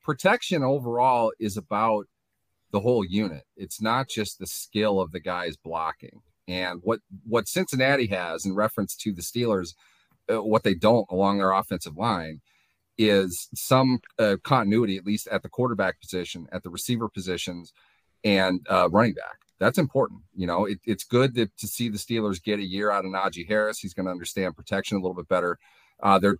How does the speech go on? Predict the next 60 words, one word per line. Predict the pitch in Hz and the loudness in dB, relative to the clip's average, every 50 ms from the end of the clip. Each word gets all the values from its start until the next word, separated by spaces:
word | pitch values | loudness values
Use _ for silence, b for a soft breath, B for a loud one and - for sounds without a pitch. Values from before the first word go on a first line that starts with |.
| _ - | _ 4
they're, | 101 98 95 92 95 92 - _ _ - 90 90 - - - _ _ _ _ _ - | 6 8 8 8 6 4 -2 _ _ -12 -12 -12 -12 -18 -20 _ _ _ _ _ 0
overall, | 131 135 139 127 123 123 127 131 123 | 2 2 4 6 6 6 6 6 6
their | 117 113 | 4 4
offensive | 110 110 110 - 117 101 - - 92 | 4 2 0 0 -2 -6 -6 -6 -4
line | 104 104 101 95 | -2 -2 -2 0
has | 107 104 101 - 107 | 0 -2 -2 0 -2
another | 104 95 95 | -4 -4 -4
year | 95 98 98 95 | -4 -4 -4 -4
of | 85 85 | -4 -6
experience, | 82 - - - 147 147 110 - | -10 -12 -6 -4 -2 -2 -2 -4
but | - 107 98 | -4 -4 -2
now | 101 131 | 0 0
you've | 147 123 | 0 0
got | 113 107 101 | 0 0 0
a | 101 | -2
new | 98 90 | -4 -4
quarterback. | - 113 127 131 - 64 60 - _ _ _ _ _ - | -2 -4 -4 -2 -4 -10 -12 -12 _ _ _ _ _ -8
Um, | 90 92 92 90 87 85 82 80 _ _ _ _ - | -6 -4 -4 -4 -4 -6 -10 -12 _ _ _ _ -12
that's, | 92 92 113 120 _ - | -2 0 0 0 _ 0
and, | 107 104 107 - | 0 0 0 2
and | 101 98 101 104 95 | 0 0 0 0 0
again, | 87 95 113 131 117 90 90 | 0 2 2 2 2 0 -2
a | 92 | -2
new | 95 98 98 95 87 - _ | -2 -2 -2 -2 -4 -10 _
coach. | - 143 104 78 - - - - | 0 0 0 0 -2 -10 -8 -6
That's, | 90 92 - - - - _ _ _ - | -4 -4 -4 -6 -10 -12 _ _ _ -14
you | 92 92 | -10 -8
know, | 85 85 | -6 -6
more | 87 90 95 95 | -2 0 -2 -2
consistent | - - 92 - - 113 113 - - 92 78 | -2 -6 -12 -10 -6 -8 -8 -6 -8 -12 -12
for | - 87 | -10 -10
them, | 82 82 80 80 87 - b b b b b b b - | -8 -8 -8 -8 -10 -14 b b b b b b b -2
uh, | 92 92 92 87 | 2 2 4 4
over | 101 101 104 | 4 4 6
the | 98 98 | 6 4
last | 98 95 92 - - | 4 4 2 0 0
four | - 92 87 90 | 0 0 2 4
years | 117 147 120 95 95 95 | 4 4 4 4 4 2
than, | 98 90 90 80 - | 0 0 0 0 0
than | 101 92 | 0 0
it | 92 85 | 0 2
was | 87 92 92 90 - | 2 2 2 2 0
when | 98 95 92 | -2 -2 -2
they | 90 | 0
had | 104 101 - | -2 -2 -2
the | 98 | 0
same | - 143 160 135 | 0 0 0 0
coach. | - - 71 - - - _ - | 0 -2 -4 -4 -6 -10 _ 0
But | 95 90 90 | 0 0 0
it, | - - 107 98 - | -2 -6 -6 -6 -6
it, | - 92 92 - - | -8 -10 -8 -2 2
overall, | 131 143 147 135 120 123 139 127 98 - B B B B B B B B - | 2 2 4 6 6 8 8 8 6 4 B B B B B B B B 4
I | 156 208 | 6 6
don't | 254 202 135 | 6 6 4
think | - 151 117 | 2 2 2
it's | 127 104 - 107 | 2 0 2 2
an | 104 | 4
issue | 110 151 - - 107 98 | 4 4 2 0 -2 -4
for | - - 98 | -4 -6 -8
Cincinnati | - - 110 98 - 90 92 95 117 117 98 92 87 | -6 -4 -4 -4 -4 -4 -4 -2 0 0 -2 -4 -6